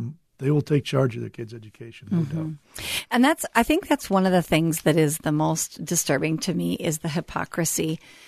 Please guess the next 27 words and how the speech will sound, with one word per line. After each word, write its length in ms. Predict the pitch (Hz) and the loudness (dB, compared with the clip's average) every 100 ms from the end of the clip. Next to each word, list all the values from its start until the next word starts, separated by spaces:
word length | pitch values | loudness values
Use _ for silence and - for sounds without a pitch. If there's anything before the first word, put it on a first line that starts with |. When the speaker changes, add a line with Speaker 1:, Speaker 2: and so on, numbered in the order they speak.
| - _ | -20 _
Speaker 2:
And 160 | 185 185 | 2 4
we 100 | 196 | 4
actually 240 | 190 202 | 4 0
talked 260 | - 175 - | 0 0 2
about 220 | 170 160 | 4 4
this 200 | 175 - | 0 0
last 260 | 165 160 - | 2 2 0
week 220 | 175 165 | -2 0
when 140 | 175 165 | 0 2
we 120 | 160 | 2
had 300 | 170 160 160 | 2 0 -2
the 60 | 170 | -6
two 220 | - 180 | -6 -2
moms 580 | 160 156 165 165 - - | 0 0 0 -2 -6 -10
on, 540 | - 165 156 156 180 196 | -4 0 0 0 -4 -6
or 200 | 165 156 - _ | -6 -6 -10 _
one 240 | 180 180 | 0 4
mom, 240 | 175 165 170 | 4 4 2
one 180 | 170 156 | 0 2
grandma. 400 | 175 160 156 196 - - - - - | 2 2 -2 -6 -10 -16 -16 -16 -2
Um, 480 | 196 185 170 170 180 - | 2 4 2 -2 -6 -2
and 220 | 202 202 | 2 4
we 100 | 214 | 2
talked 340 | - 285 330 370 | 2 0 0 0
about 360 | 349 233 - - 196 - | 2 2 2 -4 -14 -8
how 520 | - 208 185 175 175 - - - - 233 240 | -4 2 4 4 2 -2 -14 -20 0 2 2
hypocritical, 840 | - 247 240 254 170 160 156 | 2 4 4 4 2 2 2